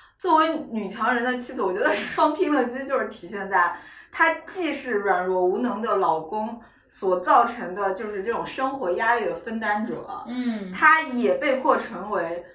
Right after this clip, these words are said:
Speaker 1: 使她成为弱者的那个原因，哪怕她根本就不是。
Speaker 2: 对。
Speaker 1: 所以我就觉得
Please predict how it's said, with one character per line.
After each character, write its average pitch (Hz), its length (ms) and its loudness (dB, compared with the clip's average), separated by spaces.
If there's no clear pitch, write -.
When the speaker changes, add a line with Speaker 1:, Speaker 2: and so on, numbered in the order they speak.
Speaker 1:
使 196 300 -2
她 254 220 6
成 220 200 -4
为 208 120 -2
弱 240 260 0
者 175 220 0
的 160 80 -6
那 196 100 -10
个 202 80 -8
原 175 320 -4
因， 226 120 -8
哪 196 120 -4
怕 208 140 -8
她 208 140 -2
根 214 140 -8
本 165 140 -8
就 156 120 -8
不 - 180 -18
是。 - 280 -14
Speaker 2:
对。 220 260 2
Speaker 1:
所 208 140 -2
以 214 100 2
我 214 140 4
就 170 180 0
觉 165 180 -6
得 165 480 -6